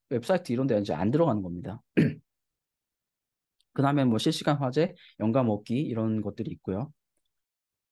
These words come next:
어, 그리고 다음으로, 어, 그 요거는 조금 더 이제 그 세그멘테이션을 해가지고 그 연령대 그리고 이제 남성, 여성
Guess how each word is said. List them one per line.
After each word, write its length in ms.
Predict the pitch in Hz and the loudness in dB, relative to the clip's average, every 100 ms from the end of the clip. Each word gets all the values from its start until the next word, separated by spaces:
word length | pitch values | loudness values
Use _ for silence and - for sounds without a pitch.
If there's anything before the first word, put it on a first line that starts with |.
| - | -10
어, 600 | 123 117 120 117 117 120 - _ | -6 -4 -2 -2 -2 -4 -10 _
그리고 240 | - 151 156 | -4 0 0
다음으로, 760 | - 117 156 175 135 160 104 - _ _ _ _ - | 0 2 4 4 6 4 4 -4 _ _ _ _ -14
어, 400 | 127 131 117 113 135 _ _ _ _ _ _ _ _ - | -10 -10 -10 -10 -14 _ _ _ _ _ _ _ _ 0
그 260 | 135 127 | 2 4
요거는 560 | 131 185 208 220 127 151 - | 4 6 6 4 0 -4 -6
조금 340 | 208 240 233 | -4 0 0
더 140 | 202 139 | 2 0
이제 400 | 131 120 113 - _ _ _ - | 2 2 2 -4 _ _ _ -16
그 120 | 113 | -8
세그멘테이션을 720 | 165 208 208 202 170 165 147 | -4 0 0 2 0 2 2
해가지고 720 | 170 170 - 107 110 113 95 - - _ _ | 2 0 -4 -4 0 -2 -4 -10 -20 _ _
그 100 | 107 | -4
연령대 720 | 104 127 165 220 233 104 - - _ | 2 4 4 2 0 -2 -4 -10 _
그리고 320 | - 127 127 131 | -8 -4 -2 -2
이제 140 | 110 | 0
남성, 520 | 92 110 120 180 170 | 0 2 2 4 2
여성 400 | 92 92 107 90 | 0 -4 -8 -10